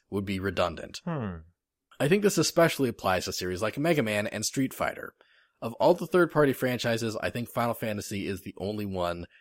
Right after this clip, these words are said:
Speaker 1: that could potentially get more non-Echo Fighter newcomers."
Speaker 2: Okay.
Speaker 1: You mentioned a lot that a Shadow Echo Fighter is not a popular pick among both Shadow fans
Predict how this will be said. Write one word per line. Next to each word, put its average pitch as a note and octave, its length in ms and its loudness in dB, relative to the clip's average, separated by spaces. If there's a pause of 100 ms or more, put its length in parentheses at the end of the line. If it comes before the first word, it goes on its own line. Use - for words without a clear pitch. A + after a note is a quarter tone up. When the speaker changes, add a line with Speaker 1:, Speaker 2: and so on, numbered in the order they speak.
Speaker 1:
that F2+ 120 -10
could - 120 -10
potentially F#2 480 -4
get E2+ 240 -4
more E2 460 -4 (240)
non-Echo F2 500 -2
Fighter E2 320 -6
newcomers." - 640 -10
Speaker 2:
Okay. G#2+ 420 -6 (960)
Speaker 1:
You E3 120 6
mentioned D4+ 320 2
a C4 40 8
lot G#2+ 320 4
that G#2+ 120 -2
a G3 80 2
Shadow D#3 420 6
Echo A#2 340 4
Fighter E2 500 0 (160)
is G#2+ 140 -8
not D3 180 6
a D#3+ 40 4
popular B2+ 540 -2
pick B2 460 0
among G2+ 320 0
both G#2 260 2
Shadow C#3 340 2
fans F#2+ 480 0